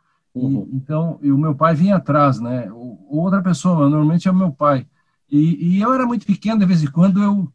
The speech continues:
Speaker 1: eu, eu dormia em cima do cavalo. <laughs> E o
Speaker 2: Meu
Speaker 1: cavalo
Speaker 2: Deus.
Speaker 1: dava, é, e
Speaker 2: Isso
Speaker 1: levava
Speaker 2: com
Speaker 1: um
Speaker 2: quantos
Speaker 1: torrão nas
Speaker 2: anos?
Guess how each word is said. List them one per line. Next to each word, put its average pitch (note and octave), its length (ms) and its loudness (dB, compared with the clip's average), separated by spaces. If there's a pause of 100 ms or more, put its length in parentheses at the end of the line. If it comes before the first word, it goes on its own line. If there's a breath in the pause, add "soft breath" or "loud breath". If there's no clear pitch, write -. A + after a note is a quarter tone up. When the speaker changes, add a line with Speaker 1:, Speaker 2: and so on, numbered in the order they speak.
(720)
Speaker 1:
eu, B2 540 -10 (540)
eu - 80 -20 (100)
dormia F3+ 540 6 (380)
em - 80 -8
cima A#2 260 -8
do A#2 100 -10
cavalo. F#2+ 560 -4
<laughs> - 240 4
E B3+ 80 4
o A3 40 2
Speaker 2:
Meu - 80 2
Speaker 1:
cavalo D#3 360 4
Speaker 2:
Deus. C#3+ 100 -2
Speaker 1:
dava, C#3+ 380 4 (640)
é, D3 240 -14
e C#3 40 -14
Speaker 2:
Isso B2+ 80 -10
Speaker 1:
levava C#3 280 -6
Speaker 2:
com D3 60 -6
Speaker 1:
um - 40 0
Speaker 2:
quantos A3 160 -2
Speaker 1:
torrão D#3+ 260 -6
nas - 120 -12
Speaker 2:
anos? - 240 -20